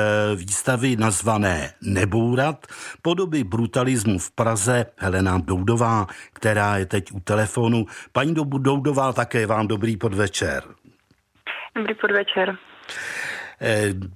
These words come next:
Speaker 1: proč jste se rozhodli představit stopy brutalismu v Praze právě teď? Eh, souvisí to s končící budovy Transgasu na Vinohradech. My, rozhlasáci, jsme to mohli sledovat,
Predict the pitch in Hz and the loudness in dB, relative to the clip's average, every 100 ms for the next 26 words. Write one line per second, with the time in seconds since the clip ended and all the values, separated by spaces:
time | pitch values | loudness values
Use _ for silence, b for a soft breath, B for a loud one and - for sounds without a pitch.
0 | - 131 160 - 233 196 214 185 139 123 | 0 2 2 0 0 0 2 2 2 2
1 | 139 165 170 185 185 - 139 - - 139 | 2 2 2 0 0 0 0 0 0 0
2 | 117 92 - - 95 113 98 95 - 120 | 0 -2 -2 -2 -2 0 0 0 0 0
3 | 127 110 131 - 117 101 117 110 113 113 | 0 2 0 0 -2 0 0 0 0 2
4 | 107 117 110 127 123 - B B B B | 2 0 0 0 -2 -4 B B B B
5 | 113 101 - 151 151 - 151 131 165 156 | -2 0 0 0 0 -2 -4 0 2 2
6 | 151 - B - - 127 135 - - 143 | 0 -6 B -6 -2 0 0 0 -4 -6
7 | - - 120 113 123 131 135 - 120 117 | -6 -4 -2 0 0 2 0 0 2 2
8 | 113 120 113 - 110 101 98 82 95 117 | 2 2 0 0 0 2 2 0 0 2
9 | 107 120 120 123 123 - B B 101 127 | 4 2 2 0 -2 -10 B B 0 2
10 | 123 120 117 120 113 95 120 120 113 - | 2 -2 -2 0 2 2 2 2 0 0
11 | 107 117 110 104 110 107 110 107 - 113 | -2 0 0 2 2 2 2 0 0 0
12 | 113 117 117 - | 2 2 0 -2